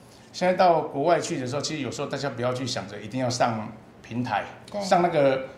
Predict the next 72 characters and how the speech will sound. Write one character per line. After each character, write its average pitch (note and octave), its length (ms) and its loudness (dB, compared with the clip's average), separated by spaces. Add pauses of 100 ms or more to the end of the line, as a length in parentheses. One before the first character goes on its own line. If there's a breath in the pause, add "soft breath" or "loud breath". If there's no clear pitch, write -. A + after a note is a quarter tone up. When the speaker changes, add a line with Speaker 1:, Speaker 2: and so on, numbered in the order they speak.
Speaker 1:
超 F3 200 6
市， E3 240 2 (460)
Speaker 2:
嗯。 A#3 140 0
Speaker 1:
supermarket D3 580 2
那 B2 100 6
种 A2 160 0
的， G2 140 -4 (420 loud breath)
因 G#3+ 80 0
为 G#3+ 40 4
它 G#3+ 180 8 (200)
有 E3+ 180 6
可 C#3+ 260 4
能 B2+ 220 6
会 E3 300 6
抽 E3 280 2
佣 D#3+ 160 4
那 D#3+ 100 4
个 C3 140 -2
部 C3 140 -2
分 C#3 140 2
会 D3 120 2
比 A#2+ 100 -2
较 B2 120 2
高， C3+ 180 8
Speaker 2:
嗯。 C3+ 60 -6
Speaker 1:
可 A#2+ 60 -4
能 G#2+ 120 -4
你 G#2+ 80 -8
会 B2 160 -4
没 B2 120 2
有 A#2+ 80 0
办 B2+ 120 4
法， F#2+ 300 2
Speaker 2:
对， - 20 -2
没 - 60 0
有 G#3+ 60 -2
利 A3 200 -6
润。 A3 60 0
Speaker 1:
没 C#3 120 2
办 C#3 100 6
法， - 40 0
对。 C#3 300 0 (120 loud breath)
Speaker 2:
嗯。 - 60 -12 (160 loud breath)
Speaker 1:
那 F#3 140 6
你 C3+ 140 2
可 D3+ 100 0
以 D#3+ 120 2
朝 A#2+ 260 4
向， C3+ 200 2
就 C#3 120 -2
是 C3+ 360 -4
我 A#2+ 100 -2
现 D3+ 120 0
在 D3+ 80 2
也 C3+ 60 0
常 A2+ 280 -2
这 A#2 80 -2
样 B2 100 2
子 A2 80 -2
做， G#2+ 220 -4
就 B2 140 -2
是 C3+ 180 2 (280 loud breath)
朝 B2 180 4
向 C#3+ 200 6
华 A#2 220 8
人 A#2 220 2
社 B2+ 260 -2
区 A2+ 340 -4
的， A2 100 -6 (240)
就 D3 120 -4
是 C#3 60 -6
台-， A#2 160 -2